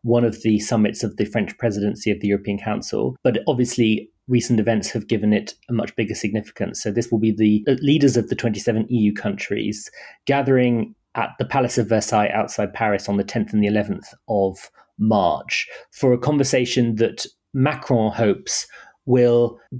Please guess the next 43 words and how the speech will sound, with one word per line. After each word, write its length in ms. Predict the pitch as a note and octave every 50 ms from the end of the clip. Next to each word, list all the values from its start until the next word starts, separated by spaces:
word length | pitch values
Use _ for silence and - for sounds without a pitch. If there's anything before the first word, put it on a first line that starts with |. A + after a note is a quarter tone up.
| C3
be 100 | - D#3
quite 260 | C3 - - D3 A2+ -
far-reaching 800 | - - C#3+ C3+ B2+ A#2+ A#2+ B2 - - - - G#2+ F#2+ F#2+ G#2
in 100 | - A#2+
terms 320 | A#2 - B2+ A#2+ A2+ G#2 G#2
of 80 | G#2+
the 80 | G2+ G#2
future 380 | - - A#2+ G#2+ - - - A2+
of 80 | G2
the 60 | G#2
European 380 | G2+ G#2 G2+ G2 - - G2+ G2
Union. 440 | G2+ G2+ G2 G2 F#2+ - - F#2 - - - - - - - -
And 120 | - C3+
I 40 | C3
think 340 | B2+ - D#3+ D3+ B2 - -
that 300 | C#3+ C3+ - - - -
this 140 | - C#3 A#2+
is 120 | B2 A#2 A#2+
another 320 | A#2+ A#2 A#2+ B2 A#2+ A#2+
thing 160 | - A#2+ G#2+
we 80 | G2+ G2
haven't 240 | G#2 A2 - F#2+ F2+
heard 160 | G#2+ G2 F#2+
enough 240 | G2 G2 F#2+ - G2+
about. 400 | - - D2+ - - - - - - - - - -
We've 140 | A#2+ A2+ -
had 200 | B2+ A#2+ G#2+ -
big, 140 | D#3+ D3+
annou-, 300 | C3+ C#3 C3 B2+ A#2+ -
huge 340 | - - - B3+ C4 A#3+ D3+
announcements 400 | C#3 A2+ G2 D2+ - - E2 -
from 140 | - B2+ A#2
Germany, 340 | - C3+ B2 A2+ A2 G2 F#2+
hundred 420 | - - - E3 E3 D#3 D3+ B2+
billion 300 | C3 D3+ D3 C#3+ C3+ C3+
euros 540 | C3 C3 C3 B2+ A#2+ A2+ G#2+ G#2 G#2+ - - - -
new 200 | C3 A#2+ A#2+ A#2
defense 460 | G#2+ - - - B2+ A#2 - - -
fund, 400 | - - G#2 F#3+ F#2 - - - _ - - _ _ _ -
more 260 | B2+ B2+ C#3+ C#3+ C#3+
than 120 | C#3 C#3 C3
two 200 | C3 - C3 B2
percent 400 | B2+ A#2+ - - A#2+ G#2 G2